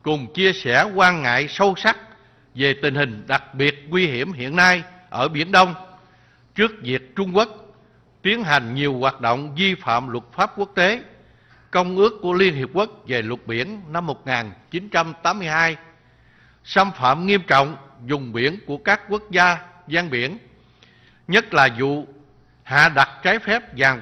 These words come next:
khoan Hải Dương chín tám một và đưa nhiều tàu hộ tống bảo vệ, xâm phạm sâu vào trong vùng thềm lục địa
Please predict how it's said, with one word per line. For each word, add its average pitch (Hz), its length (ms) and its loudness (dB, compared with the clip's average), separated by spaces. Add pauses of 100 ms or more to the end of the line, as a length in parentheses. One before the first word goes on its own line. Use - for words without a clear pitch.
khoan 180 280 4 (300)
Hải 135 240 -2
Dương 185 440 0 (420)
chín 208 200 -6
tám 220 220 2
một - 480 -2 (540)
và 135 180 4
đưa 175 220 4
nhiều 156 340 0
tàu 131 240 2
hộ 127 180 -2
tống 214 500 -2
bảo 127 180 0
vệ, 135 380 2 (720)
xâm 190 320 0
phạm 135 300 -2
sâu 196 440 4 (640)
vào 131 380 2
trong 190 240 0
vùng 139 280 -4
thềm 143 240 0
lục 127 200 -6
địa 127 300 0